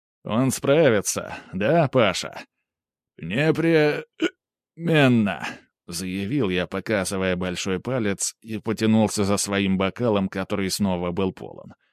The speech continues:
Значит, второй отлынивающий от элитной попойки — это граф Иосиф Фёдорович Астерман, один из верных псов герцога Альтенбургского. Странно,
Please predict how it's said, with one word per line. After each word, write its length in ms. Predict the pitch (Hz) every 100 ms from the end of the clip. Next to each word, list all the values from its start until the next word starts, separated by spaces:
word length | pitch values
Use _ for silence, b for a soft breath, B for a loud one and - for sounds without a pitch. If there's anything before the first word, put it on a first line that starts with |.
| _ _ _ _ _ _ _ -
Значит, 640 | 87 85 107 127 127 117
второй 460 | - 113 120 117 110
отлынивающий 920 | 113 113 110 101 101 95 - 95 95
от 100 | 92
элитной 420 | 98 95 101 95
попойки — 800 | - 95 - 147 90 - - - B -
это 240 | - 107
граф 480 | 101 110 127 110 -
Иосиф 440 | 101 110 104 107
Фёдорович 680 | - 110 104 101 101 104 -
Астерман, 680 | 101 - 110 117 113 50 - B B
один 420 | - 82 110 110
из 140 | 95 104
верных 500 | 110 104 101 - -
псов 360 | - 110 98
герцога 600 | 95 101 92 - 92 98
Альтенбургского. 960 | 95 107 104 92 - - - 50 50 - b b b b b _
Странно, 640 | - - 127 80 - -